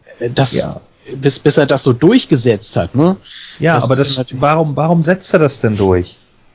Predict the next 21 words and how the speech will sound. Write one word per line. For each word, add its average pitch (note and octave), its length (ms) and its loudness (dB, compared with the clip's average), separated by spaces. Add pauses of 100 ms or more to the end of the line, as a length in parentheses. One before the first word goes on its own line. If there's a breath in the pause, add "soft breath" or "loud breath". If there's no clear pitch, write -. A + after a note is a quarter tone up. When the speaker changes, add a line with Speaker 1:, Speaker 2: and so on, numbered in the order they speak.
(1000)
Speaker 2:
Weil B2 240 2
er C3+ 420 0
seine B2 480 -2
emotionale D#3 760 2
Seite D#3+ 400 2
in C3+ 180 2
der A2+ 140 0
Nummer A2+ 360 2
endlich G#2 400 -6
zeigt. F2+ 480 -4 (480)
Und A2+ 180 -4
das D#3+ 220 -2
war G3 120 2
das, F#3 320 -2
was - 160 -6
die F3+ 160 0
beiden E3+ 520 -2
Dösbaddel E3 600 2
halt E3+ 240 0
gebraucht A3 560 0
haben. F#2 360 0